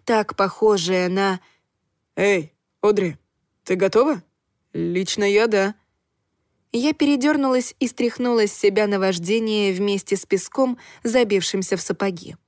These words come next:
Speaker 1: Смотря, как я прыгаю на одной ноге, вытряхивая его, Коул застегнул рюкзак.
Speaker 2: «Ты вся мокрая.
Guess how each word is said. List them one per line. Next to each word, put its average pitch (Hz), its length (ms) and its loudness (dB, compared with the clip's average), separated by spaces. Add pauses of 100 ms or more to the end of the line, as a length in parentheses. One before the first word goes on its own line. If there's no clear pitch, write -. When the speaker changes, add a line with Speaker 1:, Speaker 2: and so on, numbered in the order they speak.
(440)
Speaker 1:
Смотря, 208 500 0
как 202 260 -4
я 190 140 0
прыгаю 190 500 2
на 185 180 0
одной 185 260 -2
ноге, 214 400 0 (300)
вытряхивая 233 840 2
его, 208 360 2
Коул 330 520 2
застегнул 190 600 0
рюкзак. - 600 -4 (960)
Speaker 2:
«Ты 165 320 -2
вся 190 360 -2
мокрая. 190 640 0